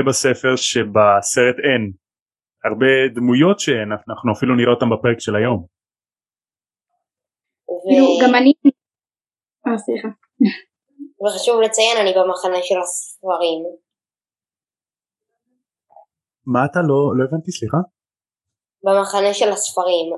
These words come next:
Speaker 2: אני לא אוהב ס-, את הסרטים.
Speaker 1: אפשר, אפשר
Speaker 3: גם אני
Speaker 1: להבין.
Speaker 3: לא.
Speaker 1: <laughs> אפשר
Speaker 3: כן.
Speaker 1: להבין. אפשר ל-, אז אם אנחנו מדברים על הסרטים, אה, אם אתם יכולים לבחור אחד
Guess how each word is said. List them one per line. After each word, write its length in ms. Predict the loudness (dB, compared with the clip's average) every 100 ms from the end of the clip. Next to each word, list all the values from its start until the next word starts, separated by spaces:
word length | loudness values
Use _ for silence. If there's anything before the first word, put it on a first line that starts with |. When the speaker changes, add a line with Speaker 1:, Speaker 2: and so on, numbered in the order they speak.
| -4
Speaker 2:
אני 480 | -2 -2 -4 -4 2
לא 60 | 4
אוהב 100 | 2
ס-, 320 | 0 -8 -8
את 60 | -10
הסרטים. 480 | -10 -8 -10 -8 -8 -8 -16 _ _ _ _ _ _ _ _ _ _ _ _ _ _ _ _ _ _
Speaker 1:
אפשר, 140 | -4 -4
אפשר 160 | -2 2
Speaker 3:
גם 80 | 2
אני 60 | 2
Speaker 1:
להבין. 160 | 2
Speaker 3:
לא. 60 | 0 -2 -12 _ _ _ -8
Speaker 1:
<laughs> 520 | -4 0 0 0 -2
אפשר 280 | -2 0 0
Speaker 3:
כן. 60 | 0
Speaker 1:
להבין. 340 | 0 -2 -6 -8 -6 -8 _ _ _
אפשר 180 | -4 0 0
ל-, 100 | 0
אז 120 | 0 2
אם 120 | 0
אנחנו 180 | 0 0
מדברים 260 | 2 2
על 100 | 2
הסרטים, 520 | 0 0 -4 -2 -2 -2 -4
אה, 400 | -4 -4 -6 -8 -10 -16 _ 2
אם 140 | 2
אתם 140 | 2 0
יכולים 260 | 0 0 0
לבחור 280 | 0 0
אחד 380 | 0 -2 0 0